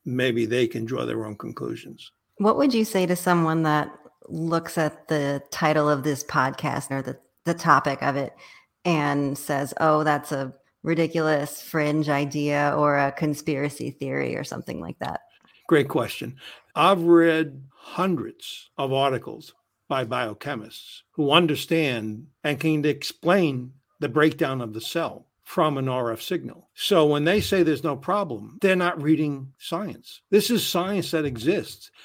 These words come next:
Speaker 1: You may argue that the, the study wasn't set up right. You may argue that their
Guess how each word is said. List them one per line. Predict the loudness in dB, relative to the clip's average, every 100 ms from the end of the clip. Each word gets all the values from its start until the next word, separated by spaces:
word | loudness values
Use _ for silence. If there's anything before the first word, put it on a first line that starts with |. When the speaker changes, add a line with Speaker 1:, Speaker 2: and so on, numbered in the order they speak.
| 0
Speaker 1:
You | 6
may | 8 8
argue | 6 6 4 4 4
that | 2 -2
the, | -12 -16 _ -4
the |
study | -4 0 0 2
wasn't | 4 2 2 -6
set | -2 0
up | -2 -4
right. | -8 -8 -14 -20 _
You | 0
may | 2 4
argue | 4 2 2 2 0
that | -4 -4
their | -4 -6